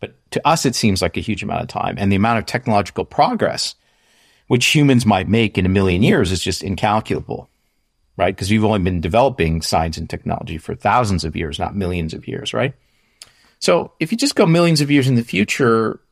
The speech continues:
wouldn't you expect there to be more and more, uh, different and sophisticated A Is and virtual worlds, and A Is living in virtual worlds?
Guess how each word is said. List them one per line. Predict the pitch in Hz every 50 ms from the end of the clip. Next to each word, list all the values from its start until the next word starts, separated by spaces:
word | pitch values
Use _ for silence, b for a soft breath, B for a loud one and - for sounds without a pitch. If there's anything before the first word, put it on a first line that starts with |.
| _ _ _ _ _ _ -
wouldn't | 135 147 165 196 190
you | 160
expect | 131 - - - 151 143 139 _ - - - _ _ _ -
there | 120 117 110
to | - 107
be | 104 101 98
more | 101 104 110 117 117 120 123 131 135 139
and | - 101 101 101 101
more, | 101 101 104 104 104 104 104 101 101 104 - _ _ _ _ _ _ _ _ _ _ _ _ _ _ _ -
uh, | 107 98 98 92 92 -
different | - 127 123 123 - 139 127 127 123 127 - - -
and | - 101 95 92 92 92 90 82
sophisticated | - - - - - 131 - - - - - - 110 98 95 90 92 90 87 82 82 92 92 - _ _ _ _ _ _ _ _ _ _ -
A | 123 113 110 101 85 101 92 92 87 85 87 87
Is | 104 - - - - - - _ _ _ _ _ _ _ _ _ _ _ _ _ _ -
and | 117 117 113 107
virtual | 107 110 95 - - 107 82 80
worlds, | 85 78 80 92 - 110 110 - - - _ _ _ -
and | - 98 -
A | 110 110 110 101 104
Is | 92 -
living | 98 98 104 98 101 92 85
in | 82
virtual | 80 90 80 80 - - - 87 87
worlds? | 90 - - - - - - - -